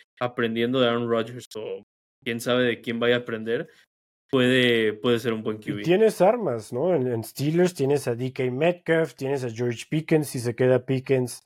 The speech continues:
Speaker 1: Si se
Speaker 2: Eh,
Speaker 1: queda,
Speaker 2: no
Speaker 1: ajá.
Speaker 2: vimos a Roman Wilson el año pasado, segunda ronda de wide receiver de Michigan. O sea, hay piezas interesantes. Extendieron un año a Jaylen Warren, pero tampoco me sorprendería si Steelers es de esos equipos que agarra un running back en el segundo día del draft.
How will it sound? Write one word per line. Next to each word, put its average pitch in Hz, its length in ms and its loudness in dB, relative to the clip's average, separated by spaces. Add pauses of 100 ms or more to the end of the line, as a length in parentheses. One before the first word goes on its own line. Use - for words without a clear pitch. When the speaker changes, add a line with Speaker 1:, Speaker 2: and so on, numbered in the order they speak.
(340)
Speaker 1:
Si 120 100 -2
se 120 200 -2
Speaker 2:
Eh, - 20 -6
Speaker 1:
queda, 123 300 2
Speaker 2:
no 135 220 2
Speaker 1:
ajá. 156 80 2
Speaker 2:
vimos 160 360 0
a 135 60 0
Roman 135 400 -2
Wilson 139 540 2
el 123 120 4
año 131 220 2
pasado, 127 380 2
segunda 123 420 0
ronda 135 320 2
de 127 60 6
wide 123 240 2
receiver 123 420 -2
de 110 80 -4
Michigan. 127 560 -2
O 123 40 -4
sea, 127 260 -4 (420)
hay 175 140 4
piezas 220 320 -4
interesantes. 156 720 0
Extendieron 147 560 2
un 151 160 2
año 156 220 2
a 143 60 0
Jaylen 143 320 2
Warren, 147 500 2
pero 123 200 -6
tampoco 131 400 -2
me 120 280 -2 (220)
sorprendería 131 600 2
si 143 140 -10
Steelers 143 420 0
es 131 80 -2
de 131 80 0
esos 131 180 -2
equipos 123 380 -4
que - 80 -4
agarra 123 260 4
un 123 140 0
running 123 260 0
back 120 240 -2
en 104 120 -4
el 98 140 -10 (380)
segundo 139 540 2
día 135 260 4
del 123 180 0
draft. 139 360 2